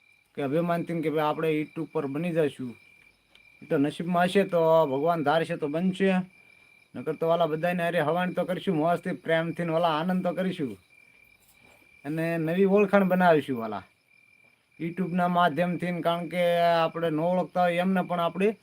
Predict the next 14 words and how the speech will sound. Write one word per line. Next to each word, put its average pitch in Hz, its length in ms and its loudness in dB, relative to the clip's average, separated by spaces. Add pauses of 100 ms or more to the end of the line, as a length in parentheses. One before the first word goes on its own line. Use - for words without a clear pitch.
(260)
ઓળખાણ 175 360 2
થઈ 175 180 2
જાય 185 180 2
છે. 156 220 0
ઘણીવાર 170 420 2
ભાઈબંધાઈ 170 680 0
થઈ 170 220 -2
જાય 170 180 0
છે, 165 240 -6
ઘણીવાર 151 280 -4
દોસ્તી 151 360 -6
થઈ 156 160 -10
જાય, 165 280 0
ઘણીવાર 151 560 -8